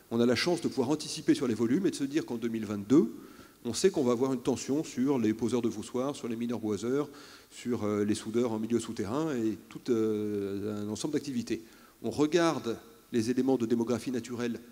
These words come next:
dans chaque métier et on voit là où il y a des tensions. Ça nous permet aussi d'agir en amont pour se dire, du coup, on va faire des formations vers les habitants de ces quartiers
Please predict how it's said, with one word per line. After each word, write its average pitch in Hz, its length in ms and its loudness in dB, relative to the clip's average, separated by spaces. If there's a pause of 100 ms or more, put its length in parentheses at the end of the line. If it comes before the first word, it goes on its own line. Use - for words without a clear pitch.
(260)
dans 101 80 -4
chaque 165 260 0
métier 135 360 0 (420)
et 117 80 0
on 117 80 0
voit 170 340 2
là 147 160 2
où 185 60 2
il - 20 0
y 170 40 4
a 160 40 6
des 151 80 2
tensions. 117 320 -6 (500)
Ça - 160 0
nous 175 120 4
permet 156 260 4
aussi 139 260 2
d'agir 113 400 2 (200)
en 104 100 -4
amont 175 320 0 (400)
pour 139 140 -2
se 165 80 0
dire, 127 180 2
du 190 100 0
coup, 214 200 0
on 151 60 6
va 147 100 6
faire 165 240 4
des 143 80 2
formations 151 500 -2 (460)
vers 185 260 4
les 208 160 10
habitants 185 260 4
de 180 60 -4
ces 175 100 2
quartiers 170 380 -2